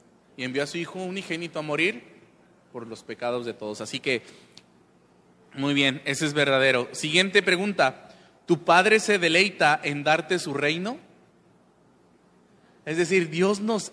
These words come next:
hace y se goza cuando alguien pasa a ser parte del reino, hermanos? Sí, hermanos, es verdadero.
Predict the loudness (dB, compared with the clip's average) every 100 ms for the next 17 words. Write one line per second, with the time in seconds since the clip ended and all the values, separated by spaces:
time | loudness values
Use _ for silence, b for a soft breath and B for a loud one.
0 | -4 0 0 0 -6 -2 0 0 2 0
1 | 0 B B -2 0 0 2 4 2 0
2 | 0 -2 -4 -14 -20 _ _ -6 -4 -4
3 | -4 -2 -2 2 2 2 0 0 0 -2
4 | 0 -2 -2 -4 -8 -14 -20 -20 -20 -20
5 | -18 -10 -6 -4 -6 -6 -8 -8 -4 -2
6 | -2 -2 -2 -4